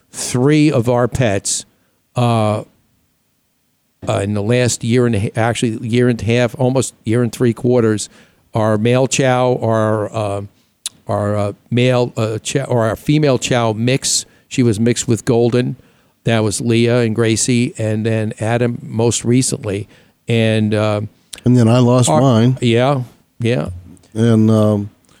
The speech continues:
Speaker 2: that, that was like, it was like the one you just lost. I wo-, you know, she was right next to my side of the bed, and I woke up next morning, she was gone.
Speaker 1: Yeah. So it's something that, it's something that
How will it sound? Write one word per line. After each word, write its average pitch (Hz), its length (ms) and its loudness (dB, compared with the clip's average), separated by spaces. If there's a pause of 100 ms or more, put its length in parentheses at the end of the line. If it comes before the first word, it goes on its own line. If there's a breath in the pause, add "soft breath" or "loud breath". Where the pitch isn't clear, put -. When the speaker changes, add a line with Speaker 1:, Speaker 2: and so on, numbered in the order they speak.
(140)
Speaker 2:
that, 123 260 4
that 123 180 2
was 135 200 4
like, 131 220 4
it 135 80 6
was 135 100 4
like 143 180 2
the 135 80 0
one 135 240 4
you 147 140 4
just 131 240 2
lost. 123 320 2 (400 soft breath)
I 120 100 4
wo-, 117 240 4
you 147 120 2
know, 120 160 4
she 131 220 2
was 120 160 4
right 123 180 4
next 131 280 2
to 117 80 -4
my 127 120 2
side 127 240 2
of 127 100 4
the 123 60 0
bed, 135 320 2
and 113 140 4
I 117 80 4
woke 117 280 2
up 131 160 0
next 127 240 0
morning, 123 320 2
she 107 140 -8
was 113 140 -4
gone. 95 340 -4
Speaker 1:
Yeah. 120 360 0 (100)
So 135 320 0
it's 131 180 0
something 185 360 2
that, 139 200 0 (280 loud breath)
it's - 180 -2
something 170 340 2
that 131 220 0